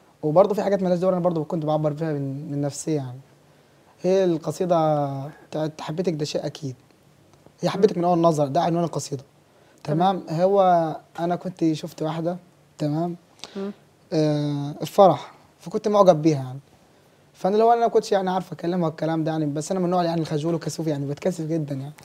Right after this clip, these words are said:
Speaker 2: <laughs>
Speaker 1: فانا مش عارف.
Speaker 2: انت بتحب كتير باين عليك ولا ايه؟
Speaker 1: <laughs> بس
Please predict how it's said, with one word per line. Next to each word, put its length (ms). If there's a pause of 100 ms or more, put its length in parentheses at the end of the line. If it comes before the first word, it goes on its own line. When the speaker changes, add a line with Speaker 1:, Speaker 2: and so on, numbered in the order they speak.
(140)
Speaker 2:
<laughs> 240
Speaker 1:
فانا 180
مش 160
عارف. 180 (220)
Speaker 2:
انت 120
بتحب 320
كتير 320
باين 220
عليك 300
ولا 180
ايه؟ 280
Speaker 1:
<laughs> 40 (160)
بس 80